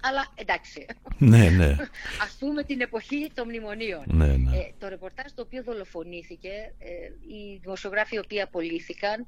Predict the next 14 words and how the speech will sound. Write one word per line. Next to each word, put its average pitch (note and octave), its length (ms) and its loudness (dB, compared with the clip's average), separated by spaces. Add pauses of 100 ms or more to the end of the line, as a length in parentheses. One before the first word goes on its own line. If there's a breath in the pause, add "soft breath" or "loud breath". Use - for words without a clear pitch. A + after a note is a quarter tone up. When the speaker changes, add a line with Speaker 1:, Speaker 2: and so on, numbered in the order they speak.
(320 loud breath)
Speaker 1:
και G#3+ 140 -4
πλέον C4+ 480 -4
έχουμε A#3+ 340 -10
τα G3 100 -8
ειδησιογραφικά F3 640 -10
site G#3 560 -4 (360 soft breath)
στα - 260 -8
οποία C4 340 -8
υπάρχουν A#3+ 420 -12 (160)
μόνο G#3 540 -10 (100)
οι G3+ 140 -10
ρι-, F3+ 280 -8 (100)
οι E3+ 440 -14 (160)
copywriter G#3+ 680 -4